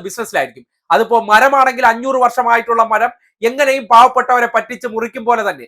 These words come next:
നാട്ടുകാരെ പറ്റിച്ച് വാർത്ത എന്ന പേരിൽ ഒരു കച്ചവടം നടത്തി പണമുണ്ടാക്കാൻ ശ്രമിക്കുന്നു എന്നുള്ളതാണ് ഈ ഒരു സ്ഥാപനത്തിന്റെ മുഖമുദ്രയെന്ന്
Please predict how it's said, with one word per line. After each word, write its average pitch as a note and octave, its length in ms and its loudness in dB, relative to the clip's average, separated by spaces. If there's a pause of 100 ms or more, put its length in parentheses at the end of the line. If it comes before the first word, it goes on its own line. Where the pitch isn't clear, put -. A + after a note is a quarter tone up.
(260)
നാട്ടുകാരെ C4+ 560 4
പറ്റിച്ച് B3+ 340 -4 (100)
വാർത്ത A#3+ 340 4
എന്ന A#3+ 120 -6
പേരിൽ A3+ 300 -4 (100)
ഒരു G#3 160 -4
കച്ചവടം A#3+ 340 -2
നടത്തി A3 260 -6 (100)
പണമുണ്ടാക്കാൻ G#3+ 640 -2
ശ്രമിക്കുന്നു G#3 540 -18
എന്നുള്ളതാണ് F#3+ 460 -2 (280)
ഈ G#3+ 100 -6 (120)
ഒരു - 140 -2
സ്ഥാപനത്തിന്റെ B3 540 0
മുഖമുദ്രയെന്ന് G3 760 -4